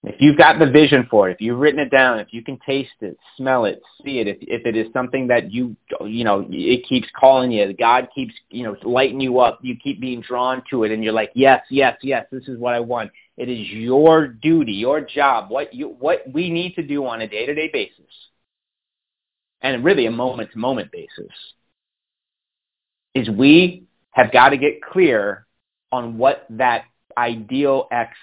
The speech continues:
is. That's just, in this case, we'll talk about business. That ideal, you know, business and wealth, whatever's in the bank account, whatever you see yourself, you're running, boom, and you've got it.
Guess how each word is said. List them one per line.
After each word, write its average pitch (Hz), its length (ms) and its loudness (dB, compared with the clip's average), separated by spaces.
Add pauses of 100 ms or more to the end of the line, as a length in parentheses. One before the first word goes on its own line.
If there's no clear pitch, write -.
(120)
is. 65 320 -8 (520)
That's 110 180 -6
just, 127 260 -8
in 110 160 -2
this 117 220 -4
case, 117 240 0
we'll 107 80 0
talk 104 240 4
about 98 320 4
business. - 380 -6
That 101 120 -2
ideal, 120 540 -4 (240)
you 117 60 -12
know, 113 100 -4
business 135 540 0
and 110 180 -6
wealth, 123 320 4
whatever's 117 380 -2
in 123 100 -8
the 117 60 -6
bank 117 280 -8
account, 113 300 -10
whatever 120 240 -4
you 131 140 -6 (100)
see 127 60 -8
yourself, 117 520 0
you're 107 140 -4
running, 123 480 -2
boom, 117 300 -2
and 107 160 -6
you've 110 200 -8
got 113 300 4
it. 185 240 4